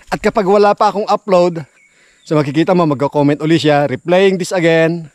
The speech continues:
Yan. So, ganun siya araw-araw halos kapag time niya. At maliban sa napaka-organic niya na kadikitan sa mundo ni Whitey,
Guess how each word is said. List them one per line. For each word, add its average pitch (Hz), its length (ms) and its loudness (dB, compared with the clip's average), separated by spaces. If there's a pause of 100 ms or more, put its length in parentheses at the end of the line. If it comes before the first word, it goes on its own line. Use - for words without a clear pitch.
(160)
Yan. 123 400 -6
So, 139 240 -8
ganun 214 240 2
siya 233 160 0
araw-araw 196 500 2
halos 175 460 0 (480)
kapag 175 580 2 (640)
time 160 240 2
niya. 160 140 2 (260)
At 277 320 0 (480)
maliban 247 400 0
sa 240 100 0
napaka-organic 214 1300 2
niya 175 240 0 (160)
na 180 160 2
kadikitan 185 720 0
sa 175 160 0
mundo 175 260 0
ni 170 140 2
Whitey, 156 560 -2